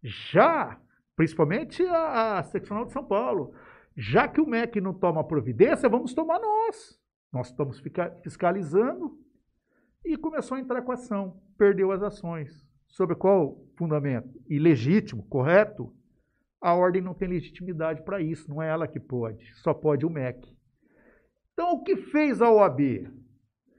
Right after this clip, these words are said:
Se o mec não fiscaliza a qualidade dos cursos, vamos nós, exame de ordem. Aí foi quando eles começaram a exigir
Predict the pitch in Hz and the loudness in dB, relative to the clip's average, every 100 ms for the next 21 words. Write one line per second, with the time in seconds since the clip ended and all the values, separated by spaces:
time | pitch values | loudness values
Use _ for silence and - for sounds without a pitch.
0 | _ _ - - 240 208 240 302 302 277 | _ _ -4 0 0 0 2 2 2 -4
1 | 247 240 294 - 294 - 269 214 202 147 | 0 0 -2 -4 -10 -6 -4 -2 -2 0
2 | 147 151 170 156 123 151 165 127 117 - | -2 0 -2 -2 -2 0 0 -4 -10 -14
3 | - 226 330 - 151 131 247 330 262 330 | 0 4 4 4 -6 0 0 0 -6 0
4 | 302 262 247 214 254 254 285 247 233 190 | 2 2 0 -2 -4 -2 -2 2 2 0
5 | 185 - 170 170 170 185 180 175 175 185 | -4 0 2 2 2 -2 -2 -6 -2 -4
6 | 160 165 156 147 170 170 170 143 139 127 | -4 -8 -8 -6 -6 -2 -4 -4 -6 -6
7 | 196 | -8